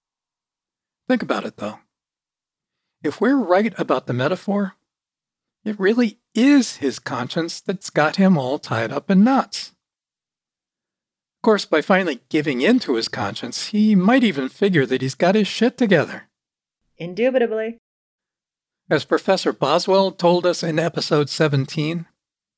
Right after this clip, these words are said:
Speaker 1: maybe, uh, he figures his abandoned kids will become foundlings and be raised by some other well-meaning, better-off couple.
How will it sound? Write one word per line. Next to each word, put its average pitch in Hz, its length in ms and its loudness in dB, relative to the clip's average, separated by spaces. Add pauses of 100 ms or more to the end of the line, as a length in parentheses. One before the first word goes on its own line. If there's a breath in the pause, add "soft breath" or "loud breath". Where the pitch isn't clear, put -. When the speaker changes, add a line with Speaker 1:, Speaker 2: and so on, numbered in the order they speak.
(300)
Speaker 1:
maybe, 254 500 4
uh, 247 280 4
he 202 160 -2
figures 220 440 0
his 170 160 0
abandoned 180 600 2
kids - 440 0
will 185 120 0
become 196 360 2
foundlings 202 800 0 (640)
and 170 140 -2
be 156 100 0
raised 208 520 2
by 156 200 2
some 185 300 0
other 175 260 2
well-meaning, 170 920 4 (280)
better-off 147 640 2
couple. - 480 -4